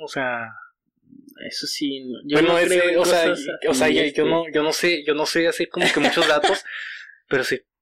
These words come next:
Speaker 1: lo he visto por ahí, de que el número treinta y tres tiene algo, un simbolismo por ahí.
Speaker 2: Místico, como
Speaker 1: Sí.
Speaker 2: algo místico, ¿o qué?
Speaker 1: Sí.
Speaker 2: Yo, ah, o sea, existe, por ejemplo, el Club de los veintitrés, este, que, pues, es, son famosos que
Speaker 1: Veintisiete,
Speaker 2: mueren.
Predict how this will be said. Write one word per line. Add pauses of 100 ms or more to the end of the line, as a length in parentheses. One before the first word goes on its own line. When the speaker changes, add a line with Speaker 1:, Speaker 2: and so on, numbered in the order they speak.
(120)
Speaker 1:
lo
he
visto
por
ahí, (100)
de
que
el
número
treinta
y
tres
tiene
algo, (440)
un
simbolismo (100)
por
ahí.
Speaker 2:
Místico,
como
Speaker 1:
Sí.
Speaker 2:
algo
místico,
¿o
qué? (120)
Speaker 1:
Sí. (420)
Speaker 2:
Yo, (200)
ah,
o
sea,
existe,
por
ejemplo,
el
Club
de
los
veintitrés,
este,
que,
pues,
es,
son
famosos
que
Speaker 1:
Veintisiete,
Speaker 2:
mueren.